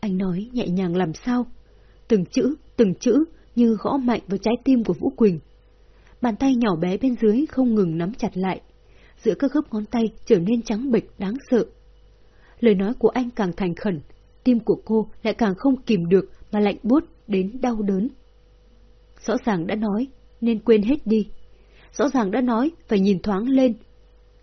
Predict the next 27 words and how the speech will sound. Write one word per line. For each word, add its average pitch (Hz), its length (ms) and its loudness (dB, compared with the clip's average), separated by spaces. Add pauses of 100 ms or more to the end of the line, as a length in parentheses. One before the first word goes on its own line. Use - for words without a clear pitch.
(120)
Nhưng 247 180 2
khi 233 200 -2
anh 220 260 -2
đứng 208 180 0
trước 311 160 -2
mặt 196 200 -4
mình, 185 200 2 (200)
nói 190 140 -2
những 262 180 0
lời 208 200 4
như 208 180 -2
chưa 277 140 2
hề 208 260 2
có 131 120 0
chuyện 180 200 4
gì, 185 260 0 (420)
trong 233 180 -4
lòng 185 300 -2
Vũ 226 120 -2
Quỳnh 180 240 0
vẫn 226 240 -4
đau. 233 260 -2 (840)
Anh 220 160 -6
ấy 196 300 -2
luôn 233 240 0
như 214 120 2
vậy. 196 240 -2